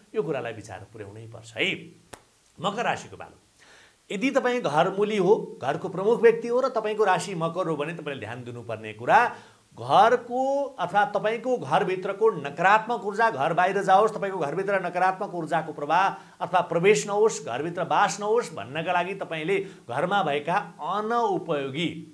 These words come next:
भएको उपयोगमा नआउने सामानहरू थुपार राख्ने काम चाहिँ कहिले पनि नगर्नुहोला। बाथरुम हमेसा साफ सुथरा राख्नुहोस्।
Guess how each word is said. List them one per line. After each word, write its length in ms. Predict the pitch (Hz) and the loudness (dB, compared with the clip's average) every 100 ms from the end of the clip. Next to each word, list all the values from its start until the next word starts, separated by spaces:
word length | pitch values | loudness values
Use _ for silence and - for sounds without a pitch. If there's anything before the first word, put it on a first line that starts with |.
| - | -16
भएको 280 | - 135 220 | -6 -4 -4
उपयोगमा 560 | 220 196 233 240 240 233 | -6 0 4 4 4 0
नआउने 380 | 196 175 165 | 0 -2 -4
सामानहरू 440 | 160 143 131 123 127 127 | -6 -8 -8 -8 -10 -12
थुपार 240 | 127 117 | -10 -8
राख्ने 260 | 104 107 104 | -8 -12 -14
काम 160 | 101 | -14
चाहिँ 140 | 104 - | -14 -14
कहिले 240 | 113 98 | -14 -14
पनि 140 | 92 85 | -18 -20
नगर्नुहोला। 380 | 82 82 82 - - - 107 | -20 -20 -20 -20 -20 -20 -2
बाथरुम 520 | 139 160 165 202 196 | 2 2 0 -2 -2
हमेसा 380 | 143 180 185 170 | -2 -2 -2 0
साफ 320 | 185 185 185 | 0 0 -2
सुथरा 240 | 165 165 | -6 -2
राख्नुहोस्। 380 | 156 135 131 - | 0 -2 -8 -14